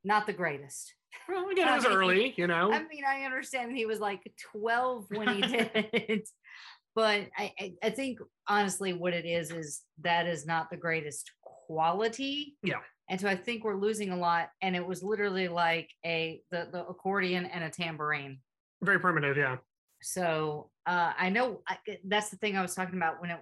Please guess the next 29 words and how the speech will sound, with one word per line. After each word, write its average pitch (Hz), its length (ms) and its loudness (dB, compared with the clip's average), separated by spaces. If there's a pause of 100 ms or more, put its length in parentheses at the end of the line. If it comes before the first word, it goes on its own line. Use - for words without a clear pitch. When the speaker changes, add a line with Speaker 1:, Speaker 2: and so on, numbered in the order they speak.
(180)
Speaker 1:
the 160 40 -10
song 165 200 -2
was 165 100 -8
playing, 165 220 -4
is, 156 40 -8
like, 160 140 -4
I 170 60 2
know 180 380 2
it 190 80 -8 (100)
comes 185 240 -4
later. 196 560 -2 (180)
Speaker 2:
Mm-hmm. 160 140 0 (320)
Speaker 1:
So 240 120 -2
I 240 40 4
know 226 160 4
this 190 200 -2
is 185 120 -4
just 170 240 -6
the 156 80 -6
beginning. 151 800 -4 (100)
Speaker 2:
Right. 160 200 0 (280)
Speaker 1:
But, 165 240 0
uh, 156 240 0
if 165 120 -8
that 180 220 -2
was, 180 160 -2
like, 165 280 -2
my 160 200 0 (160)
first 170 440 -6